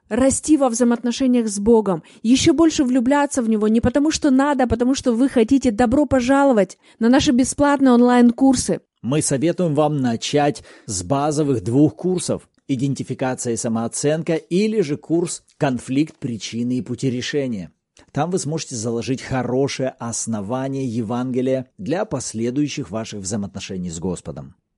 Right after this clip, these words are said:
Speaker 1: А благодаря друзьям и партнерам служения все наши курсы, они доступны для вас совершенно бесплатно. Поэтому переходите по ссылкам либо в описании под видео, либо в шапке профиля.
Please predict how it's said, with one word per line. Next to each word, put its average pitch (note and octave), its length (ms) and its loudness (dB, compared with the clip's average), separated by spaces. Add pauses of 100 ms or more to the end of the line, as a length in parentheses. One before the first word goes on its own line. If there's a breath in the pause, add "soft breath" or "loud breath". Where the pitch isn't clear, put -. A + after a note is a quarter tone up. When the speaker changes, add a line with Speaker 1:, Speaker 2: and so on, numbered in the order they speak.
(200)
Speaker 1:
А G#3+ 120 -4
благодаря C4 520 2
друзьям B3+ 420 4
и A#3 40 2
партнерам B3 480 4
служения A3 640 0
все - 300 0
наши C#4 260 0
курсы, A#3+ 340 0
они G3+ 300 -6
доступны A#3+ 560 0
для A3+ 180 0
вас A3+ 220 -2
совершенно G3+ 500 -2
бесплатно. F#3+ 600 -4 (380 loud breath)
Поэтому A#3+ 300 4
переходите C4 480 2
по A3+ 180 2
ссылкам A3+ 460 2
либо B3+ 220 0
в C4+ 100 0
описании B3+ 540 0
под A#3+ 240 2
видео, A3+ 260 2
либо G3+ 240 0
в - 60 -8
шапке B3+ 360 -2
профиля. B3+ 520 2